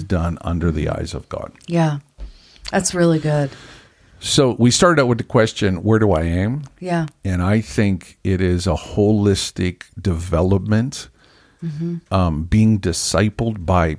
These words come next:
Speaker 2: people and by the Word of God
Speaker 1: Mm-hmm.
Speaker 2: with a holistic approach to
Speaker 1: Mm-hmm.
Speaker 2: under the ga-,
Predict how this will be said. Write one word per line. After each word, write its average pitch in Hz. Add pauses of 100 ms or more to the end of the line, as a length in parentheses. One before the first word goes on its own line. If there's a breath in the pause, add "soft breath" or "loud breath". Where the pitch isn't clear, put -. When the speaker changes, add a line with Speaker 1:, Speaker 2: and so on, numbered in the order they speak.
(120)
Speaker 2:
people 113
and 95
by 101
the 98
Word 98
of -
God 69
Speaker 1:
Mm-hmm. 175
Speaker 2:
with 92
a - (220)
holistic 107
approach - (120)
to 131
Speaker 1:
Mm-hmm. 156 (560 soft breath)
Speaker 2:
under 95
the 90
ga-, 85